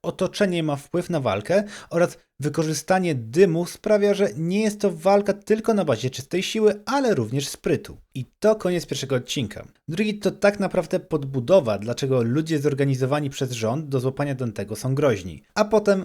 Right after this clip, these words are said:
walka. W trakcie niej Dante pokazuje swój charakter poprzez całkowitą dominację na polu walki. To jest wzorcowy odcinek, jaki chciałbym widzieć w tym serialu.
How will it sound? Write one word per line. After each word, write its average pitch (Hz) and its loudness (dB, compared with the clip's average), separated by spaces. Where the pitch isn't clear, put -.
walka. 101 -4
W - -20
trakcie - -2
niej 185 -2
Dante 151 -2
pokazuje 156 0
swój 151 -6
charakter 165 0
poprzez - -6
całkowitą 156 0
dominację 117 -2
na 120 -2
polu 95 -8
walki. 110 -2
To 170 -4
jest 165 -4
wzorcowy 156 2
odcinek, 160 -4
jaki 147 -6
chciałbym 165 0
widzieć 135 -2
w - -20
tym 101 -6
serialu. 101 -4